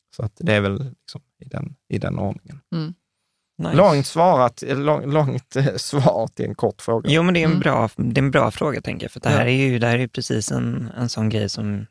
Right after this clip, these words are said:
Speaker 3: till och med jag kan gå och fundera på
Speaker 1: Ja.
Speaker 3: när, när ni har sagt att,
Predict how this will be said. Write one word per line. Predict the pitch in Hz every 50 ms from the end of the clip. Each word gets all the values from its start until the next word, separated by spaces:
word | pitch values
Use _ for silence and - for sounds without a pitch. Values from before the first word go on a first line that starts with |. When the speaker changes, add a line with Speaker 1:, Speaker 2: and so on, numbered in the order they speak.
| _ _
Speaker 3:
till | - - 117
och | 107
med | 113 110
jag | 113 120 110 - -
kan | - 147 127 127
gå | 135
och | 117
fundera | - - 123 123 127 - - -
på | - _ - - 135
Speaker 1:
Ja. | 139 - - -
Speaker 3:
när, | - 127 120 110 107 107 104
när | 113 117 113 110
ni | 107 110
har | 113
sagt | - - - - _ _ -
att, | 123